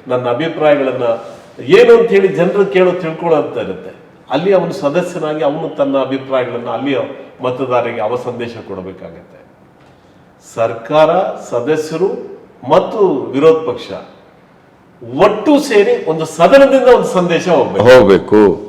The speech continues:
Speaker 2: ಏಕತ್ರ ಅದು. ಏಕ-, ಏಕತ್ರವಾಗಿ ಹೋಗ್ಬೇಕು.
Speaker 1: ಒನ್ ಮೆಸೇಜ್.
Speaker 2: Yes.
Speaker 1: ಅದು ಸದನದ ಉದ್ದೇಶ. ಅದು ಸದನದ ಮಹತ್ವ. ಅದು ಆಗ್ತಾ ಇದೆಯಾ? ಆಗದೇ ಇದ್ರೆ ಇದಕ್ಕೆ ಯಾರು ಹೊಣೆ, ಯಾರು ಜವಾಬ್ದಾರು?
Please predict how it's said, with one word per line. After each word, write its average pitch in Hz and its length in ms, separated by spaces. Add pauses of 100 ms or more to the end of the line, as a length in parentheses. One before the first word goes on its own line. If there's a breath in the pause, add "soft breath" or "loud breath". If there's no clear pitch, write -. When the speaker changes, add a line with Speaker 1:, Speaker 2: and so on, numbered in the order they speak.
(120)
Speaker 2:
ಏಕತ್ರ 135 400
ಅದು. 90 380 (340)
ಏಕ-, 120 340
ಏಕತ್ರವಾಗಿ 127 580
ಹೋಗ್ಬೇಕು. 110 320
Speaker 1:
ಒನ್ 98 120
ಮೆಸೇಜ್. - 480
Speaker 2:
Yes. 90 160 (580)
Speaker 1:
ಅದು 143 240
ಸದನದ 127 500
ಉದ್ದೇಶ. 98 380 (720)
ಅದು 139 160
ಸದನದ 107 580
ಮಹತ್ವ. 90 380 (1300)
ಅದು 127 180
ಆಗ್ತಾ 101 300
ಇದೆಯಾ? 87 420 (1080)
ಆಗದೇ 123 300
ಇದ್ರೆ 92 500 (540)
ಇದಕ್ಕೆ 117 360
ಯಾರು 98 260
ಹೊಣೆ, 98 300
ಯಾರು 92 280
ಜವಾಬ್ದಾರು? 92 640